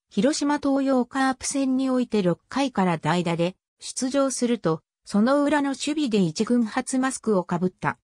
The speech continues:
七回には祖父江が登板したため、大学以来となる同級生バッテリーが実現した。二千十七年、一軍出場機会はなく、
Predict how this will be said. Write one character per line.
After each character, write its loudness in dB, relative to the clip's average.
七 2
回 2
に 2
は 2
祖 -2
父 2
江 2
が 0
登 2
板 2
し -12
た 0
た 0
め、 0
大 2
学 0
以 2
来 2
と 2
な 4
る 2
同 2
級 0
生 2
バ 2
ッ -20
テ -2
リ 4
ー -2
が 0
実 -6
現 2
し -10
た。 -4
二 2
千 0
十 2
七 2
年、 2
一 -4
軍 0
出 -6
場 0
機 -16
会 -2
は 2
な 2
く、 -8